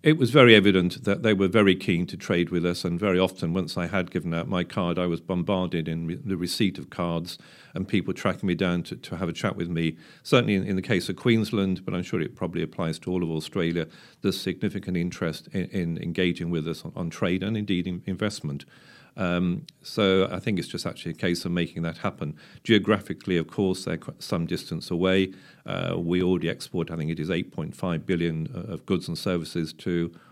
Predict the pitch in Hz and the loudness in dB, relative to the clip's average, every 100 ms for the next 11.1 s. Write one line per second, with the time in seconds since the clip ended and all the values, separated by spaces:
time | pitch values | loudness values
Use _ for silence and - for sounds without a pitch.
0 | - 92 - 92 90 90 - - - - | -6 -4 0 2 2 2 -2 -12 -14 -6
1 | 95 90 92 92 95 90 - 90 - 101 | -4 -4 -6 -4 -2 -2 -2 -6 -2 -2
2 | 85 82 78 76 - 82 - 90 - - | 0 -2 -2 -4 -4 -6 -4 -6 -6 -6
3 | 82 80 - - 82 85 80 - 85 82 | -6 -6 -10 -8 -4 -4 -4 -6 -6 -4
4 | 90 90 73 - - - - - 113 - | -2 -2 -4 -8 -14 -20 -12 -4 -2 -2
5 | - 113 - 85 92 80 - 90 82 87 | 2 2 0 -4 -4 -4 -4 -4 -2 -4
6 | - 90 87 82 85 80 - 98 87 85 | -2 -4 -2 -2 -6 -8 -4 -2 0 0
7 | 85 - - - - - - - - 87 | -2 -6 -20 -16 -12 -12 -10 -12 -8 -8
8 | - 92 82 80 78 _ _ - - - | -8 -10 -8 -8 -10 _ _ -20 -12 -8
9 | - 104 87 - - - 110 80 82 - | 0 2 2 0 -6 0 2 2 0 -6
10 | - - - 101 92 - 101 95 92 90 | -16 -20 -8 -4 -4 -4 -2 0 0 -4